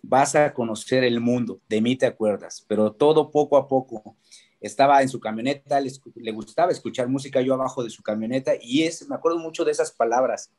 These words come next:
Y fíjate que cada que viajo me acuerdo de esas palabras. Bueno, eh, la, después de, de muchos años de trabajo, picar piedras, este, lesiones, etcétera,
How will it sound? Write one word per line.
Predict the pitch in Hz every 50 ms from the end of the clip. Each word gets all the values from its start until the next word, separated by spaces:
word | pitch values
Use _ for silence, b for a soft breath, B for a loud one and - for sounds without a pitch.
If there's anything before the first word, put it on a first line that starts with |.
| _ _ B B B _
Y | -
fíjate | 113 139 180 175 190 190 156 131
que | 120 107
cada | - 113 104 101
que | - 123
viajo | 110 120 123 123 - 139
me | 131 110
acuerdo | - - 117 113 117 117
de | 117
esas | 110 - 117 - -
palabras. | - 98 95 95 95 92 92 85 - - B B B B B B B -
Bueno, | 113 131 131 120 104 - _ _ _ _ _ _ _ _ _ -
eh, | 123 127 127 127 127 123 120 120
la, | 123 - - _ _ _ _ _ _ _ _ _ - 135 - _ _ _ _ _ _ _ _ _ _ _ _ _ _ _
después | 120 127 135 - - 208 220 214
de, | 254 240 208 180 139
de | 104 120 123
muchos | 143 170 175 - 202 -
años | 185 175 185 185 170
de | 156 -
trabajo, | - 107 110 113 131 147 151 - 160 127 -
picar | 117 113 - 139 139 139 139
piedras, | 135 135 139 143 139 135 135 135 135 131 131 - - - -
este, | 107 104 101 92 - - - 104 101 95 95 95 95
lesiones, | 104 104 104 - - 131 131 135 135 135 135 127 -
etcétera, | 101 - - - 120 113 - - 123 131 139 143